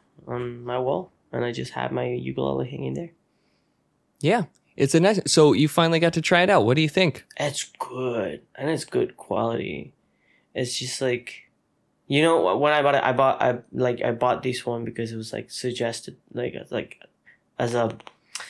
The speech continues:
Speaker 1: mid to high range, like, quality ukulele, right? It wasn't, it wasn't a thirty dollars, like, ukulele on Amazon.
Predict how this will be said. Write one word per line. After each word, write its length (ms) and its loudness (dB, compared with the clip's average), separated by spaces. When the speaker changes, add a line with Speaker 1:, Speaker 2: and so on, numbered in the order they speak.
Speaker 1:
mid 520 2
to 340 2
high 1160 0
range, 920 -2
like, 380 -4
quality 520 0
ukulele, 800 -6
right? 260 -2
It 100 0
wasn't, 580 -2
it 60 4
wasn't 320 6
a 40 4
thirty 280 2
dollars, 400 2
like, 360 0
ukulele 580 -2
on 220 0
Amazon. 640 -4